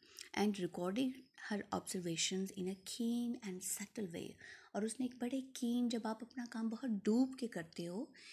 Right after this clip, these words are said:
इंतहाई महव हो गए and subtle way, एक गैर महसूस से अंदाज में उसने जिस तरीके से कुदरत की मंजर निगारी की है, that is plausible, वो काबिल तारीफ है। She described her experience about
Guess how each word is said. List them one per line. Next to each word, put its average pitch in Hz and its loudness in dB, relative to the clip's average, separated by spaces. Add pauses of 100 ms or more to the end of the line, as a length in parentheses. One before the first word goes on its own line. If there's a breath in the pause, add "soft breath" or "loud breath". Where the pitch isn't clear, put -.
(200 loud breath)
इंतहाई 214 0
महव 214 2
हो 247 2
गए 240 -2
and 233 -2
subtle 262 -2
way, 175 0 (160)
एक 214 -4 (120)
गैर 220 2
महसूस 262 4
से - -2
अंदाज 175 0
में 175 -4
उसने 180 -4
जिस 165 -4
तरीके 180 0
से 240 2 (400 loud breath)
कुदरत 185 0
की 220 0
मंजर 180 0
निगारी 170 -2
की 180 -6
है, 202 0 (280)
that 180 -2
is - -4 (120)
plausible, 170 -2 (120)
वो 202 2
काबिल 165 -4
तारीफ - -8
है। - -14 (1120 loud breath)
She 240 8
described 285 4
her 320 4
experience 254 4
about 208 2